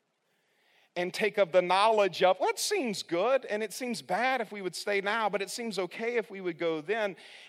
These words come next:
And in all their ways, they don't acknowledge their heart, but they lean on their own understanding,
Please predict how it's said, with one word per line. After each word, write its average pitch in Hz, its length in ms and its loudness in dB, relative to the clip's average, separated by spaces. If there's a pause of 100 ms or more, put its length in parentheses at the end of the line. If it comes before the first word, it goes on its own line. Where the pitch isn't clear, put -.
And 196 160 2
in 196 100 2
all 196 220 8
their 214 180 4
ways, 196 380 0
they 180 140 0
don't 202 260 4
acknowledge 190 540 2
their 160 120 -2
heart, 143 340 2
but 170 120 -4
they 165 140 0
lean 226 480 0
on 185 240 0
their 165 180 -2
own 151 220 -4
understanding, 131 680 -6